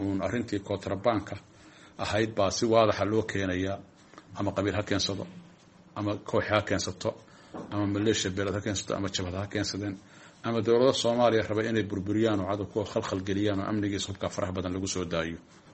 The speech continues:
Ha keenaane, waxaan filayaa anigu inay dhib weyn oo Soomaali ku soo kordhay ay tahay, een, oo, oo, oo aan la kontroli karin hadhowto, dhibtiisa iyo mushkiladiisa aan la kontroli karin. Sababta Soomaaliya hubka yaalla, dhul u yaalla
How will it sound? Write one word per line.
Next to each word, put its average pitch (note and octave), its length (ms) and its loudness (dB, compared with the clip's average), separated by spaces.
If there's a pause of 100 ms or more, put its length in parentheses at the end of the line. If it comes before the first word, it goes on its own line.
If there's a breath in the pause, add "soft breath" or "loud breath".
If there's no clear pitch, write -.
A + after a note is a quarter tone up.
(120)
Ha - 180 -2
keenaane, F#2 600 4
waxaan F#2+ 240 -2
filayaa G2+ 420 4
anigu G#2 240 2 (580 loud breath)
inay G#2 180 4
dhib A#2+ 200 8
weyn A#2 180 10
oo F#2+ 100 2
Soomaali G2+ 400 2
ku - 100 -6
soo F#2+ 160 2
kordhay F#2 320 2
ay F2+ 160 4
tahay, F#2 200 0 (680 loud breath)
een, F2+ 760 4 (540 loud breath)
oo, F#2 240 4
oo, F#2+ 240 4 (100)
oo F#2 160 4
aan F#2 160 4
la F#2 80 0
kontroli G2 460 4
karin - 220 0
hadhowto, F#2+ 380 0
dhibtiisa - 460 2
iyo F2 100 0
mushkiladiisa G2 420 0
aan F2 60 0
la F2+ 60 -4
kontroli F2+ 380 0
karin. A2 260 -2 (500 loud breath)
Sababta G#2+ 340 0
Soomaaliya G#2 380 4
hubka G#2 200 2
yaalla, F2 360 4 (720 loud breath)
dhul A#2 140 4
u G#2+ 100 2
yaalla F#2 260 4